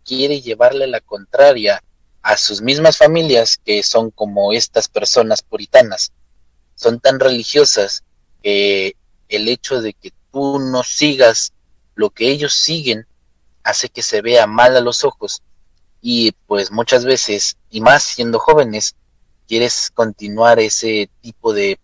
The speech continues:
prácticas, todas ellas terminan mal porque siguen sin darse cuenta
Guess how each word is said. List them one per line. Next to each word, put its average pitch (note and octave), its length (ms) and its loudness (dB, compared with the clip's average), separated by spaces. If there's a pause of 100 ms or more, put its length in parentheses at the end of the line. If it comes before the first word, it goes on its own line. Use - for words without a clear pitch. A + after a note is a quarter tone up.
prácticas, - 640 0 (560)
todas D3+ 360 4
ellas D#3+ 260 2
terminan A2+ 480 2
mal B2+ 260 6
porque G#2 360 -8
siguen A#2+ 540 -4
sin G#2 300 -10
darse G#2+ 300 -2
cuenta G#2+ 480 -4